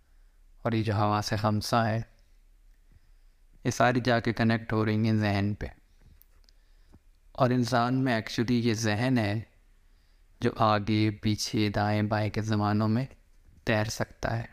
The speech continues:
travel कर सकता है। इसी तरह कुरान मजीद की बात सुन के भी, उस किस्से को सुन के भी।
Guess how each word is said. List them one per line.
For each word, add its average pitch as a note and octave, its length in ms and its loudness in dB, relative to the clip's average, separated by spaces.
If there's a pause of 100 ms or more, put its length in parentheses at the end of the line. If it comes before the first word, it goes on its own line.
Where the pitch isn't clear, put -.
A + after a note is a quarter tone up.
travel G#2+ 340 0
कर A2 180 -4
सकता - 420 -8
है। - 120 -12 (1900)
इसी A#2 180 -2
तरह A2+ 280 0
कुरान A2 380 0
मजीद A2 400 0
की - 160 -6
बात A2 320 0
सुन A2 260 -4
के G#2 180 0
भी, A#2 260 -2 (640)
उस - 180 -4
किस्से - 580 -4
को G#2 120 -4
सुन G#2+ 280 -6
के - 120 -8
भी। - 220 -14